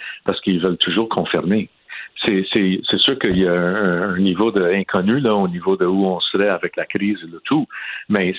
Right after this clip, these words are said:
si les choses tombent en place comme il faut avec le vaccin, on a déjà les mesures sanitaires en place. Ah, les gens, on sent tous, hein, on a tous le, le fatigue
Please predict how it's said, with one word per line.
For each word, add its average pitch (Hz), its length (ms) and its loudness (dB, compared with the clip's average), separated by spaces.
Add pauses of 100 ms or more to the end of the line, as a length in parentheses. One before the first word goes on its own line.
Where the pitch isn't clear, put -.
(100)
si 143 100 2
les 117 180 2
choses 117 340 2
tombent 95 260 0
en 85 80 -2
place - 320 -2
comme 90 160 -2
il 82 80 -4
faut 123 240 2
avec 90 260 0
le 85 80 0
vaccin, 104 540 0 (360)
on 87 140 0
a 87 80 0
déjà 98 300 0
les 107 160 0
mesures 92 320 0
sanitaires 98 420 -2
en 87 180 0
place. 120 360 0 (520)
Ah, 90 160 0
les 90 160 -2
gens, 110 360 2
on 92 100 2
sent 123 260 0
tous, 190 280 0
hein, 113 120 2
on 95 200 0
a 95 80 2
tous - 260 -6
le, 95 180 2
le 87 120 0
fatigue 101 680 -2